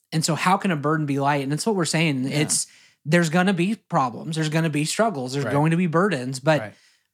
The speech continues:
Speaker 1: the, like, they can be light.
Speaker 3: Yeah.
Speaker 1: They can be, they can be easier. They
Speaker 3: Yeah.
Speaker 1: can be smaller. They can have less of a, a detrimental impact on you.
Speaker 3: Yeah.
Speaker 2: Yeah.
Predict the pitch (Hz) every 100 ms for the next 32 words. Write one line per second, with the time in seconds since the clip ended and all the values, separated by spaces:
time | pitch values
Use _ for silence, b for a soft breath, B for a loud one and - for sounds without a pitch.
0 | _ - 147 165 156 156 143 165 165 208
1 | 240 175 120 117 - - 113 107 151 190
2 | 214 185 165 139 - b b _ _ _
3 | _ 160 160 208 214 175 131 143 131 131
4 | - 160 - 160 - 196 196 170 151 135
5 | - - - 160 135 131 131 135 123 208
6 | 196 175 175 147 151 156 160 180 151 147
7 | 139 131 - b b b b _ _ -
8 | 147 135 175 - 160 156 147 131 139 139
9 | 135 135 - 139 131 113 104 170 117 151
10 | 139